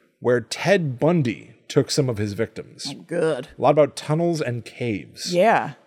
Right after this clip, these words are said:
Speaker 1: Ted Bundy using tunnels and caves in Utah.
Speaker 2: I, I guess 'cause it's so mountainous, mountains lead to caves.
Speaker 1: I guess, and it's debated whether or not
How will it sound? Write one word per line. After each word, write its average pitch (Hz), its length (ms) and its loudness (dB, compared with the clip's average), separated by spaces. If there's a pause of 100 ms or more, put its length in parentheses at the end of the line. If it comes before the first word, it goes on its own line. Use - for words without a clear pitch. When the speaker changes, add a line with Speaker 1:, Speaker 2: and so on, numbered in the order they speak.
Speaker 1:
Ted 123 220 0
Bundy 120 220 -2
using 110 540 -4
tunnels 131 360 -2
and 123 140 -4
caves 90 460 -10
in 85 100 -12
Utah. 65 480 -14 (140)
Speaker 2:
I, 185 200 -6 (100)
I 202 80 4
guess 202 320 0
'cause 233 160 -2
it's 226 160 -2
so 220 200 2
mountainous, 175 680 -2
mountains 208 640 0
lead 208 200 0
to 302 80 -2
caves. 311 600 0
Speaker 1:
I 117 140 2
guess, 220 380 0
and 170 140 2
it's 147 100 -2
debated 151 440 0
whether 147 180 0
or 139 40 -2
not 139 240 -2